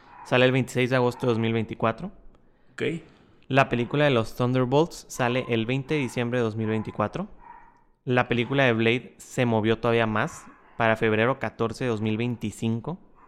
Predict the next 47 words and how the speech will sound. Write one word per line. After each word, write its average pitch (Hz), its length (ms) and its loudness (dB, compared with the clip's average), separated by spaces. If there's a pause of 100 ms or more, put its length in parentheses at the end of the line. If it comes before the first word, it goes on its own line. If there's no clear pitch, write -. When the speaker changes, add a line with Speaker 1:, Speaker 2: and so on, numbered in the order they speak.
(220)
Speaker 2:
Ok, 127 140 -2
entonces 139 300 4
el 139 60 -2
próximo 180 300 0
año 185 120 2
solo 165 180 0
va 147 60 4
a 147 40 4
haber 143 120 -2
tres 143 160 -6
películas. 131 520 -6
Speaker 1:
Ujú. 143 240 -2 (260)
Speaker 2:
Ok, 117 220 -6 (120)
me 127 100 2
parece 143 380 8
bueno. 135 420 0 (120)
Speaker 1:
La 120 540 6
película 123 440 0
de 131 60 0
los 117 140 -2
Cuatro 117 200 -4
Fantásticos 120 640 -4
sale 120 460 -2
el 107 220 -2
m-, 110 380 -2
dos 117 260 2
de 127 100 0
mayo 120 340 2
de 113 180 -2
dos 104 180 2
mil 107 140 0
veinticinco. 110 640 -4 (640)
Speaker 2:
Ok. - 180 -14
Speaker 1:
Solo 127 240 6
dos 123 260 0
películas 117 440 -2
hay 110 100 0
para 110 180 -2
dos 104 100 -4
mil 107 120 -2
veinticinco, 107 580 -6
que 117 100 -8
son 107 160 -8
Blade 107 240 -2
y 107 60 -2
Fantastic 104 500 -8
Four. 123 220 -4